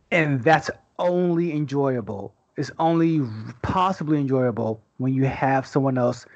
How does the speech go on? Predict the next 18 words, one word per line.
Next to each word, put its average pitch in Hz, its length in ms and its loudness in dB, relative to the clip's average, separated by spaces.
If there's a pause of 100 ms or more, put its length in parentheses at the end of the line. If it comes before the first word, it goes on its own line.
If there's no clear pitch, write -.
(240)
to 139 100 -8
take 143 220 -2
care 151 160 0
of 123 80 0
the 131 120 2
ads 120 460 0 (460)
and 123 180 -2
you 131 60 -2
split 135 440 0 (180)
the 127 80 -2
difference. 110 680 -4
You, 123 160 -4 (440)
if 165 200 -2
you 139 60 0
don't 170 320 0
share 170 220 0
the 147 100 2
burden, 110 540 0